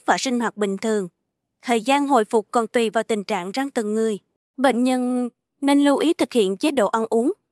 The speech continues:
và sinh hoạt trong thời gian đầu theo chỉ dẫn của bác sĩ để tránh răng sứ bị rơi. Bảy chấm ba, bọc răng sứ có lâu không? Thời gian bọc răng sứ không quá lâu,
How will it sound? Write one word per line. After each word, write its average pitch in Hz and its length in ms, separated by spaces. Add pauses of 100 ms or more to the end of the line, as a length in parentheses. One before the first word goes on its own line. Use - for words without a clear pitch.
(180)
và 233 260
sinh 294 200
hoạt 247 280
trong 262 160
thời 185 180
gian 226 260
đầu 196 280 (360)
theo 269 100
chỉ 240 160
dẫn 220 260
của 254 120
bác 311 160
sĩ 196 260
để 214 160
tránh 262 380
răng 226 200
sứ 277 260
bị 220 200
rơi. 226 260 (520)
Bảy 185 140
chấm 330 260
ba, 262 280 (540)
bọc 254 220
răng 262 200
sứ 302 200
có - 120
lâu 339 280
không? 320 240 (500)
Thời 240 140
gian 220 400
bọc 214 200
răng 247 180
sứ 269 300
không 247 200
quá 254 180
lâu, 262 320